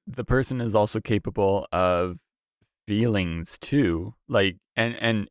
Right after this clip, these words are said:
even, for example, they're able to describe things in more detail, uh, whereas the machine might have just facts readily available, but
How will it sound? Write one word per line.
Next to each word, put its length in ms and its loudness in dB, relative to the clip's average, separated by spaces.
even, 260 2
for 100 -2
example, 560 -2
they're 160 2
able 220 0
to 480 -8
describe 720 -2
things 440 -4
in 100 -6
more 280 -4
detail, 800 -10
uh, 200 -6
whereas 380 0
the 100 -8
machine 560 -2
might 320 0
have 400 -2
just 240 -4
facts 460 -4
readily 480 2
available, 640 -2
but 300 0